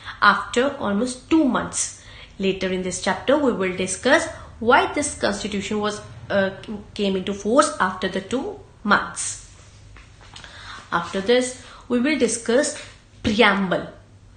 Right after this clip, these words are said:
What is preamble? Preamble is an introduction to the constitution. The idea of the preamble in the constitution has been borrowed from the U S A, and the language written in the preamble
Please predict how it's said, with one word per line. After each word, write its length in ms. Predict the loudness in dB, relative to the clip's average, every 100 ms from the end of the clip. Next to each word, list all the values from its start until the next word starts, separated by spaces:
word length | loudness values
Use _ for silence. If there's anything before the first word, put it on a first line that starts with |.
| -20 -16
What 280 | 0 0 2
is 120 | -2 -4
preamble? 600 | -6 -2 0 0 -4 -8 -12 -20 -20 -20 -6
Preamble 600 | -2 0 2 0 0 -2
is 180 | -2 0
an 100 | 0 0
introduction 680 | 0 2 0 0 -2 -2
to 120 | 0 0
the 320 | 2 2 -2 -16 -4
constitution. 760 | 2 2 2 -4 -4 -4 -6 -8 -14 -20 -8
The 220 | 0 2 4
idea 400 | 4 4 2 2 4
of 200 | 0 0
the 420 | 0 0 -2 -10 -4
preamble 520 | 2 2 2 0 -2 -4
in 160 | -2 0
the 120 | 0
constitution 840 | 0 0 0 -2 -6 -4 -4 -4 -8 -2
has 220 | 0 0
been 220 | 0 -2 -2
borrowed 460 | -2 0 -2 -4 -10 -20
from 340 | 2 6 6 4
the 260 | 0 -4 -6
U 280 | -2 0
S 260 | 0 0 -6
A, 720 | -10 -16 -20 -20 -16 -12 -2
and 140 | 0 2
the 80 |
language 540 | 2 2 0 2 0 0
written 260 | 0 0
in 160 | 0 0
the 80 | -2
preamble 680 | -2 -2 0 -2 0 0